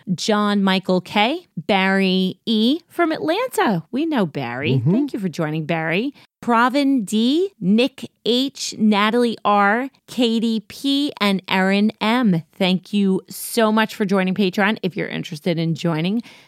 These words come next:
Speaker 1: P A T R E O N dot com slash wine for normal people. And then you will get to come to lots of other fun stuff.
Speaker 2: Special
Speaker 1: So,
Speaker 2: patron only.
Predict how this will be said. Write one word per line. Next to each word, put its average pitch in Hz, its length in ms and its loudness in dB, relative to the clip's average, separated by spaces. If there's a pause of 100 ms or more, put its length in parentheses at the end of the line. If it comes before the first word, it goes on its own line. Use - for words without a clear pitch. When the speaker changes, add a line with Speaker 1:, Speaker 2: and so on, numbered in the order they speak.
(160)
Speaker 1:
P 320 360 -4
A 226 200 -2
T 208 420 -2
R 180 200 2
E 180 180 -2
O 165 120 -2
N 165 240 -2
dot 165 300 -2
com 165 340 -4 (100)
slash 175 640 -2 (200)
wine 190 580 2 (120)
for 180 560 -2
normal 160 520 -2
people. 196 680 -2 (120)
And 165 180 0
then 170 160 -2
you 165 80 -2
will 160 100 -2
get 151 260 -6
to 156 420 -2 (220)
come 196 420 0
to 190 240 -2
lots 190 320 0
of 160 160 -6 (100)
other 180 200 0
fun 180 340 0
stuff. 185 420 -4
Speaker 2:
Special - 140 -6
Speaker 1:
So, 175 160 2
Speaker 2:
patron 123 360 -4
only. 151 440 0